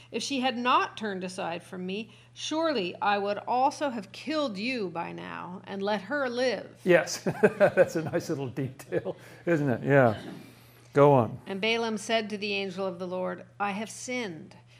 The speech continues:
Speaker 1: for I did not know you stood in the way against me.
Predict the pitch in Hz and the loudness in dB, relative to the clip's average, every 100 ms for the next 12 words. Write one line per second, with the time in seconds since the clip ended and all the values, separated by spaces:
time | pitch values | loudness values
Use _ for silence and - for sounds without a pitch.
0 | - - 220 208 202 202 214 220 269 269 | -20 -6 0 2 2 -2 0 -2 -2 0
1 | 285 240 208 208 - 226 208 208 202 214 | 0 0 -4 -6 -6 -6 -4 -4 -2 0
2 | 202 190 196 247 - - 165 156 | 0 -2 -4 -8 -10 -14 -12 -14